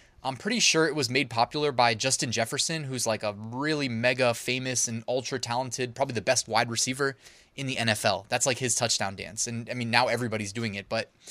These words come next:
that worries me. You know what I mean? I, I've definitely seen the gritty shirts, and I've never once, I don't think, recommended to sell them. But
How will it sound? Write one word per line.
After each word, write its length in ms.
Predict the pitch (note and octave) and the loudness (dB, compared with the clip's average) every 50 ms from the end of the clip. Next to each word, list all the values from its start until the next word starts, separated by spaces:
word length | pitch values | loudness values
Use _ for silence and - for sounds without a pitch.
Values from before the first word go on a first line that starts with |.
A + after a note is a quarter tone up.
| - - - - - - - - _ _ - | -20 -20 -20 -20 -20 -20 -20 -20 _ _ 2
that 180 | D3 E3+ F3+ E3+ | 4 4 4 4
worries 380 | D3+ D#3+ D#3+ D#3 C#3 A2+ - | 2 4 4 4 4 2 0
me. 220 | A2 - - - - | -4 -10 -16 -18 -14
You 120 | - B2+ C3+ | -8 -4 -2
know 60 | C#3 | 0
what 100 | C3+ C3 | 0 0
I 40 | B2+ | 0
mean? 340 | B2 C3 C3 B2+ B2+ C3 - - | 0 0 -2 -2 -4 -8 -8 -2
I, 180 | - C3+ D3 | 0 2 4
I've 160 | C3 C#3 C#3 A#2 | 4 4 4 4
definitely 300 | E3+ E3 - F#3 F3 C#3+ | 4 2 2 2 2 4
seen 340 | - - - D#3+ D#3+ D#3 | 4 4 2 2 -2 -2
the 80 | C3+ B2+ | -2 -2
gritty 340 | A2 A2+ B2 C#3 C#3 C3+ B2 | 0 0 0 0 0 0 0
shirts, 420 | - - C3 C#3 D#3+ D#3 - - | 0 0 0 0 0 2 0 0
and 140 | - - B2 | 0 0 -2
I've 160 | A#2 A2+ G#2+ | -4 -4 -2
never 240 | A#2+ C3+ C#3 C#3 C#3+ | 0 -2 0 0 -2
once, 380 | B2 A#2 A#2+ C3 D3 - - - | -2 -2 -2 -2 0 0 -2 -2
I 80 | - - | -2 -4
don't 180 | C3 C3 A2+ | -6 -8 -8
think, 240 | - C3 C#3 C3+ - _ _ | -8 -8 -8 -8 -12 _ _
recommended 720 | - A2+ A2+ A2+ - - B2+ B2+ B2+ B2+ B2+ C3 A#2+ A2+ - | -6 -2 -2 -2 -2 -2 -4 -4 -2 -2 -2 -4 -4 -4 -4
to 200 | - A#2+ G#2+ G2 | -4 -4 -2 0
sell 340 | - - - - A#2 A#2+ C#3 | 2 4 4 4 4 4 4
them. 300 | D3 G3 G#3+ A#3 B3+ A3+ - - - - - - _ _ _ _ | 4 2 2 0 -2 -8 -14 -20 -20 -20 -20 -20 _ _ _ _
But 220 | - C#3+ C#3 C#3+ | 4 4 4 4